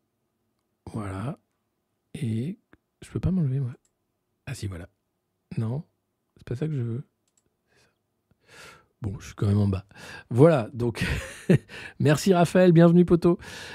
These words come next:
Euh, n'hésitez pas, voilà, si vous souhaitez nous écrire également, vous avez, euh, l'adresse postale du Monde Moderne, cent douze avenue de Paris, C S soixante zéro zéro deux quatre-vingt-quatorze trois cent six Vincennes, cedex. Euh, et les C D arrivent pour ceux qui ne les ont pas encore. Désolé, encore une fois, du retard, mais normalement, vous êtes nombreux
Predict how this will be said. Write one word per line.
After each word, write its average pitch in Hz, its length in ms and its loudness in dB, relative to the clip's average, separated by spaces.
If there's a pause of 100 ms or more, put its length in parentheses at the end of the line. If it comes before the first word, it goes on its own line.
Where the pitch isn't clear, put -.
(200)
Euh, 123 360 0
n'hésitez 165 340 6
pas, 170 160 6
voilà, 160 260 6
si 156 160 -2
vous 156 80 -2
souhaitez 151 220 -2
nous 147 160 4
écrire 160 280 2 (140)
également, 147 600 4
vous 123 240 -4
avez, 123 360 -2
euh, 110 140 -4
l'adresse 110 500 -4
postale 110 460 -4
du 107 120 -4
Monde 110 160 0
Moderne, 104 280 0
cent 123 140 -2
douze 120 160 0
avenue 117 160 0
de 120 40 -10
Paris, 139 360 2
C - 180 -4
S - 380 -2
soixante 147 420 0
zéro 147 220 2
zéro 156 180 4
deux 170 100 4
quatre-vingt-quatorze 175 640 -2
trois 180 140 -2
cent 190 140 -2
six 202 200 -2
Vincennes, 202 380 -2
cedex. 233 500 -4 (800)
Euh, 156 760 6
et 185 120 2
les 190 100 6
C 175 160 0
D 175 80 4
arrivent 175 220 4
pour - 160 -8
ceux 180 100 -2
qui 170 140 -6
ne - 20 2
les 160 160 2
ont 160 80 0
pas 170 300 0
encore. 147 440 0
Désolé, 123 360 -2
encore 127 260 -4
une 123 80 -4
fois, 135 200 -4
du 123 100 -2
retard, 120 320 0
mais 120 100 2
normalement, 123 380 2
vous 135 260 0
êtes 139 160 0
nombreux 151 380 4